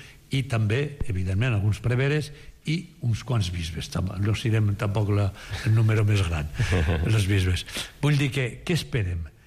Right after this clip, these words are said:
Speaker 1: Esperem de fer de la nostra societat una societat de comunió, de comunió, perquè vivim molt aïllats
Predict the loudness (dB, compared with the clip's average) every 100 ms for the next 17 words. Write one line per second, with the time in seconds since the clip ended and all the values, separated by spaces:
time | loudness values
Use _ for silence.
0 | -20 -6 -6 -2 0 2 0 -2 -4 -4
1 | -4 -2 -2 -4 -4 -2 0 2 0 0
2 | -2 -2 -2 -2 -2 0 -2 0 0 0
3 | 0 -2 -4 -18 -20 -20 -16 -4 -4 -4
4 | -4 0 2 4 4 4 4 2 -2 -16
5 | -20 -10 -8 -6 -2 0 -2 -4 -10 -14
6 | -20 -20 -20 -20 -20 -4 -2 0 2 2
7 | 2 2 0 0 0 0 0 -2 -8 -14